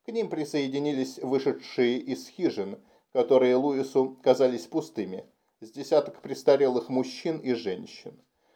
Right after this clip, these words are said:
До этого он считал стариком Шивита, поскольку не привык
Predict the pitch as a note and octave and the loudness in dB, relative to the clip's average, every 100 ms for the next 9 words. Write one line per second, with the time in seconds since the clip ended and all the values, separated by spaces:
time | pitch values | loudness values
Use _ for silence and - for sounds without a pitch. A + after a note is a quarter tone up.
0 | _ C3+ F#3+ A#3 A3+ G#3+ G3+ - G3+ G3 | _ 2 6 6 8 6 4 -2 0 2
1 | F3+ - E3+ E3+ E3+ E3+ D3+ - D#3+ F#2+ | 0 0 2 2 2 0 0 -4 -2 -4
2 | - F2+ - _ _ _ _ B2 - D#3 | -4 -6 -6 _ _ _ _ -8 -6 -8
3 | C3+ C3 B2+ B2 C3 C#3+ D3+ | -8 -10 -10 -10 -10 -10 -10